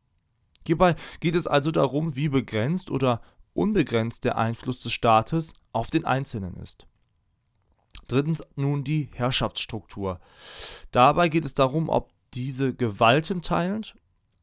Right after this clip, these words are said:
ist oder nicht. Also ob, ähm, die Macht zwischen einzelnen Akteuren aufgeteilt oder in einer Hand konzentriert ist. Kontrollieren sich die Mächte des Staates hier also selbst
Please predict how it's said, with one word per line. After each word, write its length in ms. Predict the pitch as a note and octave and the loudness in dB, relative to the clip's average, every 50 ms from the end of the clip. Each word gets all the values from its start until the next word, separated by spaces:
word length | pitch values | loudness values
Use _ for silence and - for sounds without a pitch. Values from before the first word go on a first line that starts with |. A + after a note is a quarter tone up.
| _ _ | _ _
ist 300 | - C#3+ C#3 - - - | -4 -4 -4 -4 -6 -6
oder 200 | B2+ - B2 A#2 | -2 -2 -2 -2
nicht. 220 | A#2 A2+ - - | -2 -6 -6 -6
Also 240 | A2 G#2+ G#2+ A#2+ - - - - - - - _ _ _ _ _ | -6 -4 -4 -4 -4 -6 -12 -20 -20 -20 -20 _ _ _ _ _
ob, 440 | - A#2+ B2+ - - _ - - - - | 4 4 4 4 2 _ -6 -6 -4 -4
ähm, 360 | - A#2+ A#2+ A#2 A#2 A#2 A2+ | -2 -2 -2 -2 -4 -6 -8
die 140 | - A2+ A2 | -8 -8 -4
Macht 360 | G#2 A2 A#2 C3 C#3+ - - | 2 4 4 4 4 0 -6
zwischen 420 | - - - - C3+ C#3 - C3 B2 | -8 -6 -4 -4 -4 -4 -4 -4 -2
einzelnen 400 | A2+ A#2+ B2 - - B2 G#2 - | -2 -2 -2 -2 -6 -8 -8 -6
Akteuren 840 | - G2 - - - - - B2+ B2+ C3+ C3+ C3+ C3 C3 C3 B2 - - _ _ _ - | -8 -10 -10 -10 -10 -4 -2 0 0 0 0 -2 -4 -4 -4 -6 -8 -14 _ _ _ 2
aufgeteilt 720 | A#2 B2 C#3+ - - - C3 - - C3+ B2+ B2 C3 - | 4 4 4 2 -2 -6 -8 -6 -2 -2 0 0 0 -2
oder 280 | - B2 A#2 B2 A#2 A2+ | -4 -4 -2 -2 -2 -4
in 100 | A2+ - | -4 -6
einer 420 | - G#2+ A#2 A#2+ B2+ A#2+ A2 A2 | -6 -4 -4 -2 -2 -4 -4 -4
Hand 340 | A#2 A2+ A2+ A2 A2 - - - _ | -6 -6 -6 -6 -10 -14 -18 -20 _
konzentriert 760 | - B2+ B2 A#2 - - A#2+ A2 - - - B2 B2 - - | -6 -4 -4 -4 -4 -4 -6 -6 -6 -6 -6 -6 -6 -6 -8
ist. 220 | F#2+ - - - - _ - - - | -14 -18 -20 -20 -20 _ -20 -8 -2
Kontrollieren 580 | - C3+ B2 - - C#3+ C3+ C#3+ F#3+ G#3 G3 | -2 -2 0 0 0 0 2 2 2 2 2
sich 180 | - D3 D#3 - | 2 0 -2 0
die 120 | - C3 | -2 0
Mächte 340 | B2 B2 C3+ E3 D#3+ - F#3 | 2 2 0 0 -2 -4 -4
des 160 | D3+ B2 A2+ | -4 -4 -4
Staates 580 | - - - A2+ G#2+ A2 B2 C3+ - F#3+ F#3 - | -4 -2 2 4 6 6 4 4 0 -4 -6 -6
hier 260 | - - C3 B2 - | -4 -2 -2 -2 0
also 220 | A#2 A2+ G2 A2 | -2 -4 -4 -6
selbst 800 | G#2 F2+ F#2 G#2 G2 G2 A#2 D#3 G3+ G#3+ - - - - - - | -8 -6 -4 -2 0 2 4 4 2 2 0 -6 -12 -12 -12 -14